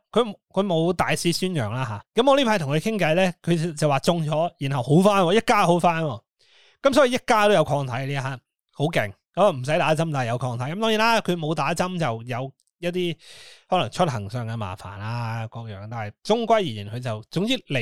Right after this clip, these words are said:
緊呢大半年，佢唔係好使擔心咯，因為一家三口都有抗體嘛，好犀利，好好彩。咁啊，好開心佢哋可以平安度過啦。咁呢個都係一個方法嚟，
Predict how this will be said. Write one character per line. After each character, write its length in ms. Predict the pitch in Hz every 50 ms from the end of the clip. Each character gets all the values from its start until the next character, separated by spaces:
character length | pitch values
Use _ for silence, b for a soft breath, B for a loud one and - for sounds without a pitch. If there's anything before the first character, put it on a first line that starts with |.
| 110 117
緊 60 | 123 160
呢 140 | 202 233
大 180 | 190 170 110 -
半 140 | 127 131 143
年， 140 | 117 104 98
佢 100 | - 117
唔 80 | 113 107
係 80 | 98
好 120 | 98 110 123
使 40 | 143
擔 220 | 151 143 143 147 147
心 100 | 147 147
咯， 180 | 151 143 _ _
因 100 | - 185
為 60 | 165 151
一 100 | 170 175
家 200 | - 180 175 175
三 200 | 160 170 165 156
口 120 | 143 131
都 60 | 139
有 100 | 147 123
抗 220 | 107 131 113 104 104
體 200 | 110 98 92 104
嘛， 120 | 110 92 - _
好 120 | - 147
犀 80 | 135 165
利， 240 | 160 156 127 104 98 -
好 200 | 127 135 135 131
好 80 | 131
彩。 300 | 120 110 107 92 101 107 -
咁 160 | 127 120 135
啊， 200 | 110 95 95 104 _ _ _ _ _ _ _ _ -
好 80 | 139
開 240 | 151 151 165 156 139
心 100 | 160 156
佢 240 | 147 139 135 113 104
哋 80 | 110
可 160 | 110 - - 170
以 80 | 139
平 180 | - 107 101 101
安 200 | 107 120 131 127
度 180 | 117 104 98
過 220 | 92 - 98 101 101
啦。 120 | 107 113 B B B B B B B B B
咁 80 | - 285 359
呢 80 | 370 349
個 100 | 302 269
都 80 | 285
係 80 | 254 214
一 60 | 214
個 100 | 196 180
方 160 | 170 180 170
法 160 | 156 151 110 82
嚟， 80 | 82